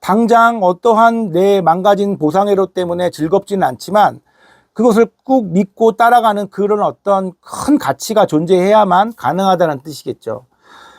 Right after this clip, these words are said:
어, 이제 조금 이해가 되실까요? 왜 도박을 끊으라고 끊었고 정직하라고 정직했고 빚도 내 힘으로 갚고 있는데 나는 내 삶이 이렇게 우울할까? 그때는 약물의 도움도 좀 받을 수 있고요. 정-, 정신과 가셔서,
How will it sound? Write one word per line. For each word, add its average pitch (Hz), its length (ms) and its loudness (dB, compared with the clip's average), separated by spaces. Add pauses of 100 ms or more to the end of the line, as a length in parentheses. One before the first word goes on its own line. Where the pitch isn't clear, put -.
(520)
어, 147 520 0
이제 196 260 2
조금 226 240 2
이해가 202 300 2
되실까요? 160 520 -2
왜 220 180 4
도박을 233 460 0
끊으라고 233 460 -2
끊었고 233 380 -4
정직하라고 190 640 -2
정직했고 196 960 0
빚도 185 300 -2
내 185 220 4
힘으로 208 280 -2
갚고 180 360 -4
있는데 156 320 -2
나는 165 400 -2
내 160 140 0
삶이 170 340 0
이렇게 147 240 -4
우울할까? 139 760 0 (760)
그때는 254 480 0
약물의 262 480 2
도움도 226 320 0
좀 190 80 2
받을 139 240 -2
수 196 160 -10
있고요. 151 360 -2
정-, 170 120 -6 (140)
정신과 170 460 0
가셔서, 151 680 -2